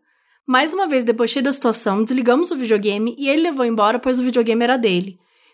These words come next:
Ficou com tanto medo que deixou o jogo na minha casa. Apesar do meu deboche com a situação, também fiquei com medo. Na mesma noite, mais tarde, todos na minha casa foram dormir.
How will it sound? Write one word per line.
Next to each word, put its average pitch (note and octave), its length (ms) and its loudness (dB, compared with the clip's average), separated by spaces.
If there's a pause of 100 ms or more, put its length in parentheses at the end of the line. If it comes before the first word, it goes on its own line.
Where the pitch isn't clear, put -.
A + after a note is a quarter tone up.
Ficou D#4 280 0
com D#4 180 2
tanto F4+ 320 -2
medo B3+ 300 2
que C#4 100 -4
deixou C#4 320 0
o D4+ 40 0
jogo B3+ 240 0
na C4 80 0
minha C#4 160 0
casa. G3 560 -2 (160)
Apesar C#4+ 400 2
do F#4 80 -2
meu D#4 120 -2
deboche G#3 420 0
com A3 100 -6
a - 20 -4
situação, G#3 480 0
também A#3 300 0
fiquei A#3 180 -2
com A#3+ 160 -4
medo. G3+ 380 -2 (480)
Na B3+ 100 2
mesma C#4 300 0
noite, A#3 340 2
mais G3 180 -2
tarde, A3+ 360 0
todos D4+ 200 0
na E4 100 -2
minha D4+ 160 2
casa A#3+ 280 0
foram A#3 240 0
dormir. B3+ 500 0